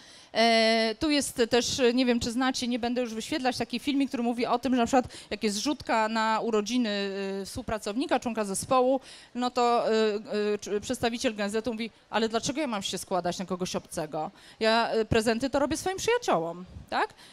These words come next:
Czy oni w pracy szukają znajomych i przyjaciół? No, w zasadzie tylko co piąty. Ale jeszcze mniej dorosłych. Dorośli też wcale nie szukają przyjaciół w,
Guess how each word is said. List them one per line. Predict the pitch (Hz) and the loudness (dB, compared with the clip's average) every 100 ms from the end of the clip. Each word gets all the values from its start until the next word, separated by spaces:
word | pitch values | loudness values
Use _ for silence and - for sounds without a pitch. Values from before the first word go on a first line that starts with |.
| - _ _ _ _ _ _ _ _ _ - 127 _ _ _ _ _ _ _ _ - | -20 _ _ _ _ _ _ _ _ _ -20 -20 _ _ _ _ _ _ _ _ -4
Czy | - 285 165 | 2 2 2
oni | 269 277 | 2 2
w | |
pracy | - 269 240 247 | 2 0 2 0
szukają | - 247 226 | -2 0 0
znajomych | 226 233 220 220 240 | 2 2 2 0 -4
i | |
przyjaciół? | 208 254 202 190 302 294 | -6 -2 0 0 -4 -4
No, | 262 311 | -2 -2
w | |
zasadzie | 311 349 349 330 | 0 0 2 2
tylko | 349 349 370 | 2 2 2
co | 392 | 2
piąty. | 403 427 277 190 170 170 - - _ _ _ _ _ _ _ _ _ _ _ _ _ _ _ _ _ _ - | 2 4 4 0 -2 -4 -8 -20 _ _ _ _ _ _ _ _ _ _ _ _ _ _ _ _ _ _ -6
Ale | 196 202 | -2 0
jeszcze | 214 - 277 | 0 0 4
mniej | 277 277 277 240 285 - - | 6 8 6 4 0 -8 -4
dorosłych. | 311 415 480 - 185 180 - - _ _ _ _ _ - | 2 4 2 0 -2 -4 -8 -20 _ _ _ _ _ -4
Dorośli | 233 302 311 339 | 2 2 0 -4
też | 480 | -8
wcale | - - 302 | -6 0 2
nie | 240 214 | 2 0
szukają | 240 214 196 | -4 -4 -4
przyjaciół | 202 - 202 170 196 | -4 -6 -6 -6 -8
w, | 185 | -10